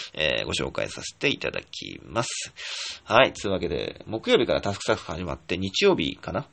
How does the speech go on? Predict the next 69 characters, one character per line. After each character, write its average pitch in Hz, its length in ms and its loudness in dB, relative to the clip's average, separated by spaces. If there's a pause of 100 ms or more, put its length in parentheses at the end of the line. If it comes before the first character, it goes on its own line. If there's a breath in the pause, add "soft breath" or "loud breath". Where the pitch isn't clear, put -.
い 82 60 -10
や、 78 60 -6
も 82 140 -6
う - 20 -8
終 76 60 -4
わ 104 60 0
っ - 80 -12
ち - 100 -6
ゃ 107 40 0
い 98 40 -2
ま 98 100 -4
す - 120 -12
の 52 80 -16
で、 - 160 -20 (240)
え 60 260 -12
ー、 - 60 -14
お 104 80 -6
見 131 120 0
逃 170 180 4
し 123 140 6
な 110 80 4
く、 - 220 -8 (160)
は - 180 -10
い。 - 100 -12 (480 loud breath)
と - 120 -12
て 202 120 0
も 208 280 0 (600)
愉 113 120 -8
快 92 180 2
で - 80 -6
悲 82 240 -6
し 82 280 -4
い - 40 -10
お - 40 -10
話 - 340 -6
に 76 120 -12
仕 - 200 -2
上 - 40 -6
が 76 100 -6
っ - 40 -8
て - 140 -10
お 60 60 -8
り 71 60 -12
ま 65 120 -12
す - 60 -14
し、 - 240 -8 (580 loud breath)
え 87 420 2
ー、 - 20 -18
く - 80 -6
つ - 100 -4
ろ 120 100 6
い - 20 -2
で 87 100 -2
リ 92 60 0
ラ 110 80 6
ッ - 40 -10
ク - 120 -12
ス 80 160 -8
し - 80 -6
て - 140 -14
楽 117 180 -4
し - 140 0
く 131 80 -8
見 147 180 -4
た 330 180 8
け 339 140 4
れ 311 100 8
ど 370 100 2
も 415 260 2